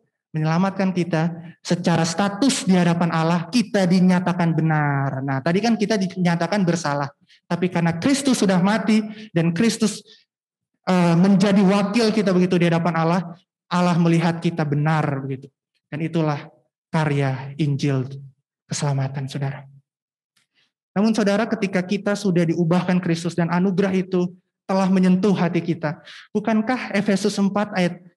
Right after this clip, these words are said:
tujuh belas sampai dua puluh empat ini menunjukkan kepada kita bahwa kita tidak lagi hidup dalam identitas yang lama begitu, saudara. Jadi memang kita pertama manusia lama, tapi ketika Kristus masuk begitu ya,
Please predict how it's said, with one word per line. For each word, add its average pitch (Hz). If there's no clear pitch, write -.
tujuh 190
belas 175
sampai 185
dua 175
puluh 175
empat 175
ini 180
menunjukkan 196
kepada 202
kita 196
bahwa 196
kita 220
tidak 202
lagi 202
hidup 214
dalam 185
identitas 190
yang 196
lama 208
begitu, 170
saudara. 151
Jadi 208
memang 269
kita 262
pertama 233
manusia 226
lama, 147
tapi 196
ketika 226
Kristus 277
masuk 262
begitu 196
ya, 202